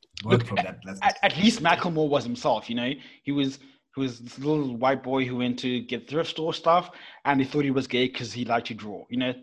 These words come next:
Speaker 2: It was dumb, but it made, it was him, you know? I don't know what Logic does. What, what does Logic offer the streets, fam? Where do the streets
Speaker 1: No,
Speaker 2: gain
Speaker 1: I
Speaker 2: it,
Speaker 1: feel
Speaker 2: you know?
Speaker 1: like <laughs> Funny enough, Logic was crying on his Twitch about how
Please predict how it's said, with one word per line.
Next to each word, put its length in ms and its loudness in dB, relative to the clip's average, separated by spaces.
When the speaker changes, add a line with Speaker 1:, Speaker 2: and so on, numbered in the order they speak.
Speaker 2:
It 60 -4
was 120 0
dumb, 380 6
but 100 4
it 100 -4
made, 200 2
it 80 -2
was 140 0
him, 240 2
you 80 0
know? 140 -2
I 60 4
don't 80 4
know 80 8
what 200 6
Logic 260 6
does. 240 -2
What, 140 0
what 120 4
does 120 -2
Logic 240 2
offer 200 0
the 80 -4
streets, 340 -4
fam? 260 -8
Where 140 2
do 60 4
the 80 4
streets 300 -4
Speaker 1:
No, 80 4
Speaker 2:
gain 200 2
Speaker 1:
I 180 2
Speaker 2:
it, 100 4
Speaker 1:
feel 100 4
Speaker 2:
you 60 10
know? 260 10
Speaker 1:
like 160 -6
<laughs> 760 -8
Funny 200 2
enough, 300 -2
Logic 320 0
was 200 -2
crying 320 0
on 300 -2
his 260 2
Twitch 320 -4
about 500 -2
how 480 -2